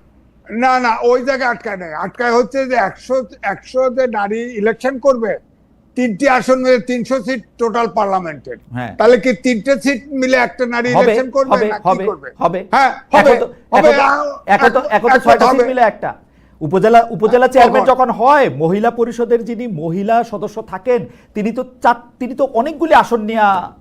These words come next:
Speaker 2: মানে, অনেকগুলি জায়গা নিয়ে, পুরুষের থেকে বেশি আদ-,
Speaker 1: এইটা,
Speaker 2: নিয়া করেন।
Speaker 1: এটা, হ্যাঁ, এটা, এটা করে, কিন্তু basically তার কাজ থাকে না, basically তার কাজ থাকে না, যেটা মনোনীত হয়
Speaker 2: আজকে কাজ
Speaker 1: মহিলা
Speaker 2: নাই,
Speaker 1: আসন,
Speaker 2: আজকে
Speaker 1: এটা
Speaker 2: কাজ নাই,
Speaker 1: প্রসেস
Speaker 2: ভাই,
Speaker 1: হবে।
Speaker 2: কাজ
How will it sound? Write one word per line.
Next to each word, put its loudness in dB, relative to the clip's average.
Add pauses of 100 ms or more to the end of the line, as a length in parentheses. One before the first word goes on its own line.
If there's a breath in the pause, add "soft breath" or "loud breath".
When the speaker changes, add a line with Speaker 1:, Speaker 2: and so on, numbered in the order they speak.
(180)
Speaker 2:
মানে, 0
অনেকগুলি -2
জায়গা 4
নিয়ে, -2
পুরুষের -8
থেকে -2
বেশি -2
আদ-, 0
Speaker 1:
এইটা, 2
Speaker 2:
নিয়া 2
করেন। 0
Speaker 1:
এটা, -4 (320)
হ্যাঁ, 0 (180)
এটা, 0
এটা 0
করে, -6 (220)
কিন্তু -8
basically 2
তার -2
কাজ -2 (120)
থাকে -10
না, -20 (540)
basically 2
তার 0
কাজ -2
থাকে -10
না, -18 (260)
যেটা 4
মনোনীত 2
হয় 4 (120)
Speaker 2:
আজকে -2
কাজ 2
Speaker 1:
মহিলা 4
Speaker 2:
নাই, 2
Speaker 1:
আসন, -2
Speaker 2:
আজকে 2
Speaker 1:
এটা 0
Speaker 2:
কাজ 6
নাই, 4
Speaker 1:
প্রসেস -2
Speaker 2:
ভাই, 4
Speaker 1:
হবে। -10
Speaker 2:
কাজ 4